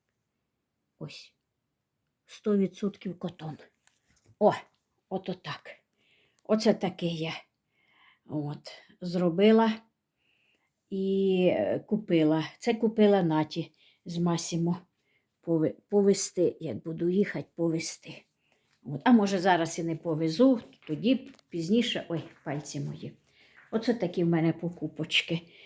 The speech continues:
що дівчатка мені напишуть, я їм подивлюся.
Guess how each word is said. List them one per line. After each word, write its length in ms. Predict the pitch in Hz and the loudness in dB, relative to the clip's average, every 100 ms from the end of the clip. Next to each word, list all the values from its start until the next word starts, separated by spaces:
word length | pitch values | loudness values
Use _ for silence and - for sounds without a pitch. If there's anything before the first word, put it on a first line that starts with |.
| - - | -20 -10
що 180 | - 180 | -4 2
дівчатка 600 | 180 185 202 180 - 165 | 4 4 4 2 0 2
мені 280 | 190 180 | 4 4
напишуть, 640 | 185 202 202 262 - 170 170 | 4 2 2 0 0 -2 0
я 120 | 190 | 0
їм 240 | 165 160 | 0 -4
подивлюся. 760 | 156 170 165 160 151 175 - | -4 -4 -4 -4 -4 -6 -6